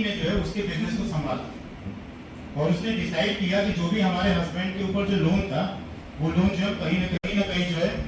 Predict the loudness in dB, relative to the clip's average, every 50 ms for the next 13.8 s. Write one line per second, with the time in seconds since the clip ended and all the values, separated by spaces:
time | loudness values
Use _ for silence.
0 | -4 -6 -6 -6 -6 -4 -2 -2 0 2 2 2 2 2 0 -2 -2 -4 -2 0
1 | 2 2 2 2 0 -2 -2 -2 -2 -2 -2 -2 -4 -4 -4 -4 -4 -4 -4 -6
2 | -6 -6 -4 -4 -4 -2 -2 -2 -2 -4 -4 -4 -6 -6 -6 -6 -6 -6 -6 -6
3 | -6 -8 -8 -8 -8 -8 -8 -8 -8 -4 -2 -2 0 2 2 2 2 2 2 2
4 | 4 4 4 4 4 4 4 4 2 2 2 2 2 0 0 0 0 0 2 2
5 | 2 2 2 2 2 2 2 4 2 2 2 0 -2 -6 -6 -6 -6 -6 -4 -2
6 | -2 0 0 0 2 2 2 2 2 2 2 0 0 4 6 6 6 4 2 0
7 | 0 0 0 2 2 2 0 0 -2 -4 -2 -2 0 0 0 -2 -2 -6 -8 -8
8 | -8 -8 -10 -10 -10 -12 -12 -8 -6 -4 -2 0 0 2 2 2 0 2 2 4
9 | 4 6 6 4 4 4 2 0 0 0 0 0 0 -2 -2 0 0 0 0 -2
10 | -2 -2 -2 -2 -2 -2 0 0 0 0 0 0 0 0 2 2 2 2 2 0
11 | 0 -2 -2 -4 -8 -10 -12 -12 -10 -8 -6 -4 -4 -2 -2 -2 0 0 2 0
12 | 0 0 -2 -2 -2 0 0 0 -2 -2 0 4 4 6 6 6 4 4 4 4
13 | 6 6 6 6 6 6 6 6 4 6 6 8 10 12 12 12